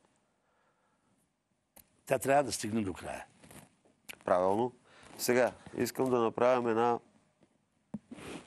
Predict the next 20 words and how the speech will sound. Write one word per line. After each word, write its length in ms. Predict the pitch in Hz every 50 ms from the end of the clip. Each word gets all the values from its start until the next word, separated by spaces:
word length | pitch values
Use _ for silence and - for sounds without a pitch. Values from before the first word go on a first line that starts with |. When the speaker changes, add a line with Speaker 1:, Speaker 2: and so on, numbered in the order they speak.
| - _ _ - -
Speaker 2:
едно 140 | 104 104 101
кратичко 500 | - 113 113 120 110 117 - - - 95
прекъсване. 840 | - 110 - - - 101 - - 101 95 104 117 139 156 160 147 143 - 131 120
А, 240 | 117 117 117 113 110
обещах 520 | 110 104 98 101 92 - - 113 120 127
ви 380 | 123 120 123 131 131 135 135 131 - - - - - - - _ _ -
да 120 | - 98 101
видим, 400 | 104 117 120 123 123 120 120 120
а, 60 | 120 120 117 120 120 120 117 117 113 113 113 110 110 - - - - 101
а, 100 | 98 95 - - _ _ _ - - - - _ _ _ _ _ _ _ _ _ _ - - - - -
авторските 540 | - 95 - - 95 - - - 95 -
права 280 | 92 - 92 101 104 104
отново 280 | 98 107 107 107 104 -
принадлежат 560 | - 107 104 101 101 107 98 104 104 - -
на 60 | 98
моя 220 | 98 101 98 95
гост 280 | 90 98 117 123 120 - -
и 60 | 110
ни 140 | 107 104 104
е 100 | 104 101